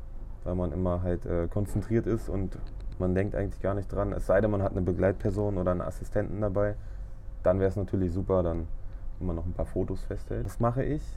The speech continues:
Ich selber mache Fotos, Porträtfotos von Menschen, die man unschwer erkennen kann vielleicht, je nachdem, wo du hergekommen bist und diesen Podcast gefunden hast.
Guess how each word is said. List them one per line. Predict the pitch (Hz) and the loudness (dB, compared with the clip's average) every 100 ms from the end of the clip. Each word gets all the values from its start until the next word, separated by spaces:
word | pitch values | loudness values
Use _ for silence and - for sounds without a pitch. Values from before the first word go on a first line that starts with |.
| - | -2
Ich | - 127 - - - | 0 -2 -2 -8 -6
selber | 95 107 113 | 0 2 4
mache | 107 104 | 2 -2
Fotos, | - 110 - 170 - - - - - - - - - - - | 0 0 0 -4 -6 -6 -4 -6 -6 -6 -6 -6 -6 -6 -4
Porträtfotos | 104 - 120 123 120 120 - | -4 0 0 2 0 0 -2
von | 95 | -4
Menschen, | 101 113 - 135 - - - - - | -2 -4 -6 -6 -6 -6 -6 -8 -6
die | 98 107 | -2 -2
man | 101 | 0
unschwer | 110 - 98 | -2 0 0
erkennen | 92 107 107 | 2 0 0
kann | 110 110 | -2 -2
vielleicht, | 113 104 113 - - - | 0 0 0 -4 -6 0
je | |
nachdem, | 101 98 101 101 | 2 2 2 2
wo | |
du | 101 | 4
hergekommen | 101 104 101 101 98 | 6 4 2 0 0
bist | 95 - | -2 -2
und | 90 | 0
diesen | 90 90 | 0 0
Podcast | - 92 - 69 - | 0 -2 0 -4 -4
gefunden | - 113 98 113 | 0 2 2 2
hast. | 120 | 0